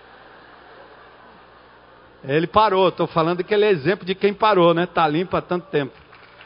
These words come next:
<laughs> Vai tomando aí. É porque eu não consigo deixar de.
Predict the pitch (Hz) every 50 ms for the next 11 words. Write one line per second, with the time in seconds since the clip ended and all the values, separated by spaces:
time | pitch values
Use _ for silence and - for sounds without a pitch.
0 | - - - - - - - - - - - - - - - - - - 165 151
1 | 120 123 117 101 98 92 - - - - - - - - - - - - - -
2 | - - - - - - - - - - - - - - - - - - - -
3 | - - - - - - - - - - - - 349 359 349 320 330 370 370 330
4 | 269 247 285 262 190 - - - - - - - - - - - - - - -
5 | - - - - _ _ _ _ _ _ _ _ _ _ _ _ _ _ _ _
6 | _ _ _ _ _ _ _ _ _ _ _ _ _ _ _ _ _ _ _ _
7 | _ _ _ _ _ _ _ _ - - 160 - - 214 208 202 208 - - 190
8 | 185 - - - - - - - - - 190 220 175 147 147 151 151 135 147 143
9 | 131 - - - - - - 147 123 107 101 110 110 117 131 117